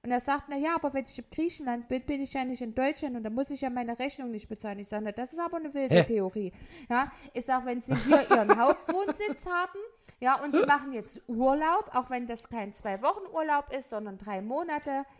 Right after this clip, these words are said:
Speaker 1: ja, also auch mal einen langen Urlaub machen, müssen Sie ja auch trotzdem Ihre Miete bezahlen und alle anderen laufenden Kosten, ja. Und Sie haben ja die Möglichkeit, und
Speaker 2: Mhm.
Speaker 1: da haben Sie ja den allgemeinen Geschäftsbedingungen zugestimmt,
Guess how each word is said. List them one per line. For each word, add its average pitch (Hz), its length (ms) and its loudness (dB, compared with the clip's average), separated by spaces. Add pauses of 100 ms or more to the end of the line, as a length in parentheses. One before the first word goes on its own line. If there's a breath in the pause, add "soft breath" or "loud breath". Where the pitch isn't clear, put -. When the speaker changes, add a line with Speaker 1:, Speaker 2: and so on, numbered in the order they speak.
Speaker 1:
ja, 247 240 2 (880)
also 190 200 -6
auch 175 60 -6
mal 175 220 -8
einen 180 80 -14
langen 262 300 -6 (420 loud breath)
Urlaub 269 340 6
machen, 262 300 -4 (260 loud breath)
müssen 277 220 -6
Sie 285 80 -2
ja 240 160 4
auch 233 40 -8
trotzdem 262 420 -4
Ihre 220 200 -2
Miete 302 300 0
bezahlen 190 560 -4
und 226 160 -8
alle 220 260 0
anderen 311 360 0
laufenden 196 540 0
Kosten, 190 480 -6
ja. 202 200 0
Und 240 220 -8
Sie 226 120 -8
haben 226 260 -2
ja 196 120 -4
die 190 140 -12
Möglichkeit, 202 840 -2
und 196 140 -2
Speaker 2:
Mhm. 117 60 -2
Speaker 1:
da 185 100 -10
haben 214 240 -4
Sie 220 140 -10
ja 208 40 -6
den 208 200 -10
allgemeinen 202 500 -6
Geschäftsbedingungen 294 1000 -10
zugestimmt, 339 540 -8